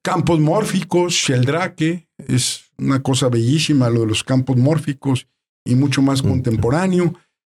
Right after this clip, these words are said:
Speaker 1: pero en esencia se trata de esas energías que andan por ahí en el, en el, en el, en el cosmos, eh, queriendo encontrar dónde puedan manifestarse.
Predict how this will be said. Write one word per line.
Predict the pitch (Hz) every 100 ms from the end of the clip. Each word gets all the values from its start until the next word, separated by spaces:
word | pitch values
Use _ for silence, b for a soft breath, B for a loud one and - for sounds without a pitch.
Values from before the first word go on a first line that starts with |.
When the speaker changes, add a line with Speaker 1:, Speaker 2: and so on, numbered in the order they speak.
| -
Speaker 1:
pero | 139 139
en | 139
esencia | 127 180 190 165 165
se | - 123
trata | - 147 147 151
de | 143
esas | 131 143
energías | 143 123 117 - 151 156 139 131 - - _ _ _ - - -
que | 131
andan | 123 143 147 135
por | 123
ahí | 117 117 127
en | 135
el, | 131 113 -
en | 110
el, | 107 104 98 -
en | 107
el, | 101 104 -
en | 110
el | 107 110
cosmos, | 139 151 135 123 120 120 - _ _ _ _ -
eh, | 117 117 113 -
queriendo | - 131 127 135 147
encontrar | 143 143 123 123 120 127 127 - _ -
dónde | 117 123 131
puedan | 135 123 123 127
manifestarse. | 117 113 - 107 - 127 147 -